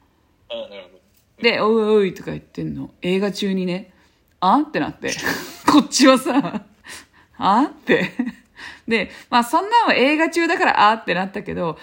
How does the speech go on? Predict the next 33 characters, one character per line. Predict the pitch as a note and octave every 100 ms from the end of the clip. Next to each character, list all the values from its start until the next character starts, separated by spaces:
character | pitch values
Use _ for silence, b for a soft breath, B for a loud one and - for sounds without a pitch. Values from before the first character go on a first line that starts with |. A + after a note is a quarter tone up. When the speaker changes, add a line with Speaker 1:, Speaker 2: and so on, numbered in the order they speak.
| B -
Speaker 2:
結 | D#4 -
構 | G#4+ D#4+ B3 G3+
普 | B3
通 | A#3+ D#4 D#4
に | D#4+ E4 D4 G3+ - b _ _ _ -
な | G#3+
ん | A3
か、 | F#3+ E3+ - - _ _ _ _ _
何？ | D#3+ F#3 G3 G#3+ - _ _ _ _ _ _ _ _ _ _ -
歩 | G3 A3 C4
い-、 | B3 -
な | G#3+
ん |
か | F#3+
レ | F3 A#3
ス | B3+
ト | -
ラ | A3+ G#3
ン | F#3+ E3+ -
に | D#3+ - F3
行 | D#3+
っ |
て | _ _ G3+
も、 | G3 A3 F3+
柔 | D4 F#4+
術 | C#4 A#3 F#3+
ま | F3+
で | E3
は | D#3
な | F3+
い | F3+
け | - -
ど、 | G3+ D#3